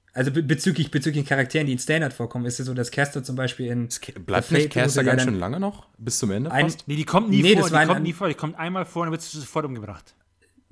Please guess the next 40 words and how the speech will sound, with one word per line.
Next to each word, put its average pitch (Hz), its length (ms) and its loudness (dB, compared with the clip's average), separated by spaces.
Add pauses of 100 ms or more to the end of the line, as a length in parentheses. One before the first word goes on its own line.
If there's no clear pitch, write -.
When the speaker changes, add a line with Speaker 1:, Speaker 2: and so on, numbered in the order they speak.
(100)
Speaker 1:
Ja, 139 120 -2
und 139 80 0
das 175 100 4
Speaker 2:
Es - 100 2
ist 151 120 2
Speaker 1:
glaub 165 140 6
Speaker 2:
da 185 40 2
Speaker 1:
ich, 185 60 4
Speaker 2:
nicht - 20 2
Speaker 1:
dann 170 60 2
Speaker 2:
diese 208 100 2
Speaker 1:
schon 202 60 8
Speaker 2:
ganze 185 120 2
Speaker 1:
wieder 139 100 0
gegen 156 100 2
Ende. - 80 4
Speaker 2:
Liebesgeschichte 202 340 0
mit 180 100 0
dem 123 120 2
Lehrer? 160 420 0
Ver-, - 160 -4
erinnere 127 300 0
ich 147 40 6
Speaker 1:
Das 214 140 6
Speaker 2:
mich - 60 0
Speaker 1:
kommt 220 140 6
Speaker 2:
jetzt - 40 -10
wirklich 156 80 2
Speaker 1:
alles 220 240 8
in 208 60 2
Speaker 2:
falsch? 202 100 4
Speaker 1:
Unlimited 185 420 2
Blade 147 280 2
Works, 120 360 -4
weil 139 200 0
Speaker 3:
Ah, 151 160 4
Speaker 1:
das 175 80 8
ist 202 60 6
Speaker 3:
kann 180 100 8
Speaker 1:
halt 180 60 8